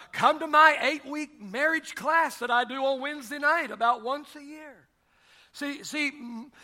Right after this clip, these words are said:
see, the problem is, is, and that is most people maintain their cars better than they maintain their marriages. And then they wonder why the marriage isn't running as smooth as their car.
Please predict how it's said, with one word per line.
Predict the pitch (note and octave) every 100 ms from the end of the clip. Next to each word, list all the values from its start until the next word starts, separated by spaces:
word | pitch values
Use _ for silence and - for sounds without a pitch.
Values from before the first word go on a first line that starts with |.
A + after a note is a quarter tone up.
| -
see, | - D#4
the | C#4+
problem | - E4 F4 E4 C#4
is, | C4+ G#3
is, | G#3+
and | A#3
that | D#4+
is | D#4 A#3
most | D4+ F4 -
people | D4+ C4 B3+
maintain | C4+ C#4+ A#3+ C4+ C4
their | A#3+ A3+
cars | - E4+ F4 D#4 F3 F3+ - - - -
better | C4 A#3
than | A3+
they | A3 A3
maintain | G#3 G#3 F#3+ G#3
their | G#3 A3
marriages. | D#4 C4+ D#3+ _ - _ _ _ _ _ _ - _ - _ _ _ - -
And | C#4
then | F4+ F4
they | C4+
wonder | B3 F#4+ D#4+ B3
why | C4+ A#3
the |
marriage | B3+ E4+ E4+ C4+ A3
isn't | C#4 A#3+ G#3+
running | A3+ D#4+ D4+ B3+ A#3
as | A3+
smooth | - D4+ F#4 C4+ C4
as | C#4 D4+
their | F4
car. | - -